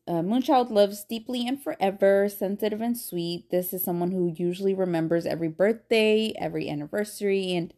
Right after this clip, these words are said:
every special occasion of any kind." I'm sorry,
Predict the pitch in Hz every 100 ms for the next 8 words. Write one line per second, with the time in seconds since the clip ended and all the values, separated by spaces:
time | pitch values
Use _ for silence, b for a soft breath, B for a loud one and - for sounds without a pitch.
0 | B B B - 196 196 208 - 175 -
1 | 185 160 - 147 147 151 143 143 139 143
2 | - - 62 58 - _ _ _ _ _
3 | _ _ _ _ _ _ _ - 294 349
4 | 233 156 143 165